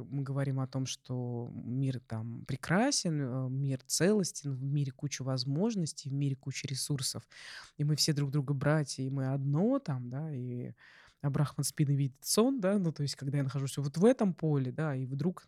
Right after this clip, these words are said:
ну, реализуется в этом, в мире что-то абсолютно других ценностей, да, то в этот момент, конечно же, ну, даже не про, да даже не вытеснение, это даже уже больше, чем вытеснение. Да, потому что для меня вот про вытеснение — это вот про автобус, да, это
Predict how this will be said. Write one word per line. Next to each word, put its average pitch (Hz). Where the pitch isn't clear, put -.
ну, 139
реализуется 143
в -
этом, 135
в 131
мире 165
что-то -
абсолютно 170
других 143
ценностей, 131
да, 165
то 131
в 135
этот -
момент, 185
конечно 160
же, 147
ну, 147
даже 165
не 160
про, 156
да 156
даже 170
не 170
вытеснение, 143
это 143
даже 143
уже 151
больше, 151
чем 135
вытеснение. -
Да, 160
потому 135
что -
для 151
меня 285
вот 330
про 226
вытеснение — 269
это 226
вот 196
про 165
автобус, 135
да, 160
это 139